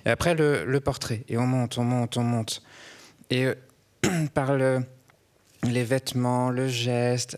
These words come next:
on comprend que c'est un garçon sensible, que c'est un garçon maladroit, un garçon, euh, et qui va avoir, mais je spoil rien parce que c'est,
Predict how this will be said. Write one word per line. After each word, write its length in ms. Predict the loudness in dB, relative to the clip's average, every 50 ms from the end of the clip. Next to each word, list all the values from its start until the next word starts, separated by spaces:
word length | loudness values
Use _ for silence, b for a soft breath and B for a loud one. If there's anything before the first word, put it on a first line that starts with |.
| -4
on 120 | -2 -2 0
comprend 380 | 0 -2 -2 0 0 -2 0
que 80 | 0 -2
c'est 120 | -2 -2
un 80 | -2 0
garçon 360 | 0 -2 -2 -2 -2 -2 -2
sensible, 680 | 0 0 0 -2 0 -2 -2 -2 -2 -2 -2 -2 -2 -4 -4 -8 -18 _ B B B B B B B B B B B B
que 60 | -4
c'est 120 | -2 0 2
un 300 | 2 2 2 2 2 0
garçon 460 | 2 0 0 0 0 -2 0 0 2
maladroit, 720 | 2 2 2 4 2 2 2 0 0 2 2 2 4 2 2
un 120 | 2 0 0
garçon, 600 | 0 -2 -2 -2 -2 -2 0 0 2 2 2 2
euh, 160 | 2 2 0 -2 -4 B B B B B B B B B B B B B B _ _ -6
et 100 | -6 -4
qui 200 | -4 -2 -2 0
va 200 | 2 4 4 4
avoir, 260 | 4 4 4 2 2 2
mais 140 | 2 2
je 100 | 0 0
spoil 340 | -2 0 0 0 2 2 2
rien 300 | 2 2 2 2 2 2
parce 220 | 2 0 0 0 -2
que 120 | -2 -2
c'est, 540 | -2 -2 -2 -2 0 0 0 0 0 -2